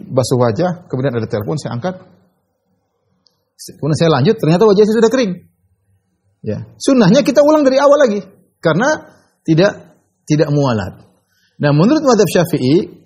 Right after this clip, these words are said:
kalau kita lanjutkan meskipun wajah sudah kering, terus kita lanjutkan tangan, kemudian tangan ada telepon lagi. Kita telepon lagi, tangan sudah kering, kita lanjut. Ini tidak muwalat, tapi tidak, tetap saja sah karena muwalat hukumnya cuma sunnah.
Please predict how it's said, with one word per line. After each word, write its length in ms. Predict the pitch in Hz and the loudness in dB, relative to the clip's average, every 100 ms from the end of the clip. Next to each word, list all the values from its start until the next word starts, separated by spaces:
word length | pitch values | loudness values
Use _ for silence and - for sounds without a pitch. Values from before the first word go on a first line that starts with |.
| _ _ _ _ _ _ _ _ | _ _ _ _ _ _ _ _
kalau 240 | _ 233 226 | _ 0 0
kita 160 | 277 | 0
lanjutkan 480 | 311 233 240 - 190 | 2 4 4 2 2
meskipun 320 | 185 233 220 | 2 2 2
wajah 220 | 214 233 190 | 4 2 2
sudah 180 | 165 | 0
kering, 280 | 143 135 127 - - _ _ _ _ _ _ _ - _ | 0 0 -2 -6 -16 _ _ _ _ _ _ _ -20 _
terus 160 | - 214 | 0 2
kita 240 | 233 226 | 4 4
lanjutkan 480 | 208 220 - 190 180 | 4 4 2 -2 0
tangan, 640 | 180 143 151 160 - - _ | 0 2 0 -2 -10 -20 _
kemudian 240 | 165 196 | 0 2
tangan 240 | 185 190 202 | 2 2 2
ada 80 | 160 | 2
telepon 320 | 180 180 185 | 2 2 0
lagi. 160 | 160 143 - _ _ 160 147 _ _ _ _ _ _ | 0 -4 -12 _ _ -16 -16 _ _ _ _ _ _
Kita 180 | - 180 | 0 2
telepon 300 | 170 165 160 | 2 2 4
lagi, 100 | 190 | 4
tangan 240 | 185 220 | 4 2
sudah 160 | 185 185 | 4 4
kering, 280 | 160 185 269 - - _ _ _ | 4 2 0 -6 -20 _ _ _
kita 120 | 180 220 | 0 4
lanjut. 180 | 220 214 - | 2 0 -6
Ini 160 | 220 | -2
tidak 220 | 302 220 175 | 2 2 4
muwalat, 400 | 208 240 175 - | 2 4 0 0
tapi 240 | 165 240 | -2 0
tidak, 240 | 175 143 - | 0 -2 -4
tetap 240 | 151 147 | -8 -4
saja 220 | - 170 | -2 0
sah 200 | 170 143 117 _ _ | 0 -4 -6 _ _
karena 240 | 143 139 180 | -4 -2 0
muwalat 320 | 143 151 180 | 0 0 0
hukumnya 320 | 143 151 160 | -2 -2 -4
cuma 240 | 151 135 | -4 -6
sunnah. 380 | 117 113 104 - | -4 -6 -6 -12